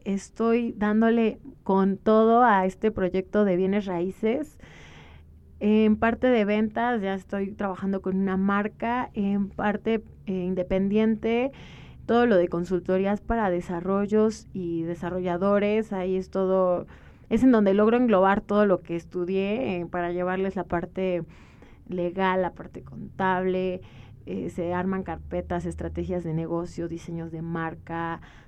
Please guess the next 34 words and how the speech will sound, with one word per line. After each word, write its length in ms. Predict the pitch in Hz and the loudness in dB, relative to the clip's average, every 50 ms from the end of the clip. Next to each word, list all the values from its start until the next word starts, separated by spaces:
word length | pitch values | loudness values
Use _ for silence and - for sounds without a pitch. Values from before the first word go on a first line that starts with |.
| - - | -14 -4
todo 300 | - 240 262 285 311 302 | 0 2 2 2 2 0
completamente 1300 | - 214 196 196 208 208 - - 220 214 214 208 202 202 208 208 - 214 226 226 220 185 170 185 180 | 0 -2 0 0 -2 -2 -2 0 0 2 2 2 2 0 -2 -2 0 0 0 0 0 0 -2 -2 -2
en 120 | 180 175 185 | -2 -2 -4
esa 220 | 190 185 214 202 | -4 -4 -6 -6
parte 320 | - - 165 175 - - | -6 -6 -8 -8 -6 -6
de 60 | 190 175 | -6 -6
la 100 | 160 156 | -6 -8
consultoría. 840 | - 160 160 160 - 165 - - 165 170 185 185 185 190 214 - - - - - - - - - - | -8 -10 -8 -8 -10 -10 -8 -8 -6 -4 -2 0 0 0 0 -2 -6 -12 -20 -20 -20 -20 -20 -4 0
Y 80 | 233 | 2
además, 760 | 240 233 226 233 240 240 247 262 269 269 277 311 311 - - - - - - | 4 4 6 6 6 6 6 6 4 4 2 0 -4 -6 -12 -18 -18 -8 -2
eh, 320 | 226 220 214 220 220 220 214 | 0 2 4 4 4 2 2
pe-, 200 | 220 220 220 214 | 2 2 2 2
pienso 360 | - - 247 247 240 240 226 269 | 2 0 2 2 2 2 2 2
llevar 340 | 269 240 214 202 208 214 | 2 4 4 2 2 2
de 100 | 214 220 | 0 0
la 100 | 220 196 | 0 0
mano 600 | 190 190 196 196 202 208 208 208 214 214 208 208 | 0 0 0 0 0 0 2 2 2 2 0 0
esto 520 | 202 196 202 - - - - - 220 - 143 | -2 -2 -2 -2 -4 -2 2 2 2 2 2
con 400 | 147 180 180 175 175 175 180 175 | 0 0 0 0 0 0 -2 -2
el 160 | 170 175 175 | -2 -4 -4
proyecto 380 | - - 185 175 190 185 - 220 | -2 -4 -2 -2 -2 0 2 2
de 80 | 214 | 0
construcción. 580 | 214 - 165 156 - - 165 - - - 180 165 | 2 -2 -6 -6 -8 -10 -14 -12 -6 -4 -4 -2
Vamos 220 | 170 175 180 180 | -2 -2 -2 -4
a 20 | 185 | -4
empezar 380 | 165 - 170 151 170 170 170 | -4 -4 -6 -6 -6 -4 -4
a, 260 | 170 170 156 139 - - - - - - - - - | -4 -4 -6 -6 -10 -14 -16 -18 -18 -18 -18 -16 -10
a 100 | - 170 | -8 -6
realizar, 720 | 175 175 170 170 165 165 170 - 196 185 180 180 180 - - - - - - | -4 -2 -2 -2 -2 -4 -4 -4 -2 0 0 0 -2 -4 -10 -18 -20 -10 -6
eh, 300 | 214 190 185 180 180 180 | -4 -4 -2 -2 -2 -4
cierto 580 | 175 - 196 190 196 185 - - - 208 208 196 | -4 0 0 0 0 0 -4 -2 0 0 0 0
tipo 400 | - - 196 185 - - 185 185 | -2 -6 -8 -4 0 2 2 4
de 160 | 170 165 165 | 4 2 2
obra 400 | 175 190 202 208 240 294 349 392 | 2 2 2 2 2 0 0 0